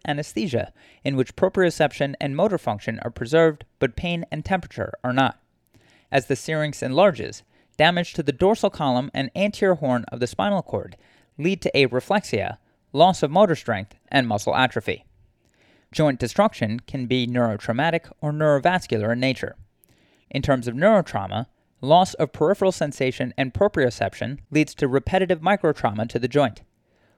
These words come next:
Poor fine motor control generates unnatural pressure on certain joints, leading to additional microtrauma.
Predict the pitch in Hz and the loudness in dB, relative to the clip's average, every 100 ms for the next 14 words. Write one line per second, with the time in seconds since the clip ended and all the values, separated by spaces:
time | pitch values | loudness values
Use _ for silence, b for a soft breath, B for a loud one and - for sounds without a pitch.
0 | _ - 165 151 - 151 143 143 202 196 | _ 4 6 6 4 2 2 6 4 4
1 | 139 113 110 123 139 139 135 135 131 - | 0 0 2 2 4 2 4 2 0 -2
2 | 208 202 165 - 156 - 175 - 170 - | 0 0 -4 0 -2 2 0 4 0 0
3 | 127 - 214 190 160 120 117 - 143 170 | -6 0 0 0 0 0 0 -8 -2 -2
4 | 170 165 165 156 117 - 117 127 123 120 | 0 -4 -4 -2 -4 -4 -2 0 0 -2
5 | - 101 - | -4 -10 -14